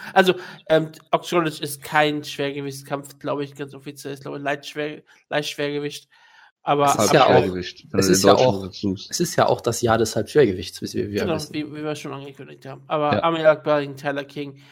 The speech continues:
Speaker 1: Freut mich sehr. Ich sehe Amir Alakbari immer gerne denn wir haben gerade über Kommissionen geredet und wir müssen ganz ehrlich sagen, schaut nach Japan.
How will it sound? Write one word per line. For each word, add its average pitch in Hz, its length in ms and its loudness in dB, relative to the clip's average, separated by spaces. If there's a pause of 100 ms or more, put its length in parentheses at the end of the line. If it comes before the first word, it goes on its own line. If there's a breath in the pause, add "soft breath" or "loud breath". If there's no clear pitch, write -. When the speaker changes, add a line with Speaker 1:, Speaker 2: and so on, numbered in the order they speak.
(160 soft breath)
Speaker 1:
Freut 214 300 4
mich 185 200 0
sehr. 165 320 2
Ich - 120 -8
sehe 170 320 2
Amir 160 360 2
Alakbari 147 440 -2
immer 143 200 -4
gerne 143 440 -4 (400 soft breath)
denn 147 260 2 (180 loud breath)
wir 160 120 4
haben 170 120 4
gerade 175 180 2
über 160 140 -2
Kommissionen 151 580 0
geredet 143 440 -2
und 139 140 -10
wir 147 80 -2
müssen 151 240 -6
ganz 143 140 -4
ehrlich 135 240 -8
sagen, 135 460 -6 (340 loud breath)
schaut 143 260 0
nach 160 100 -2
Japan. 180 380 4